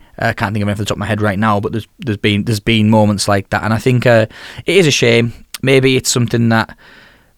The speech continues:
you know, maybe you can partially tie these contracts in, but give the players a little bit of freedom.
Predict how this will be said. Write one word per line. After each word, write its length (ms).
you 80
know, 60
maybe 180
you 60
can 200
partially 420
tie 220
these 180
contracts 500
in, 140
but 140
give 140
the 80
players 220
a 60
little 160
bit 100
of 80
freedom. 460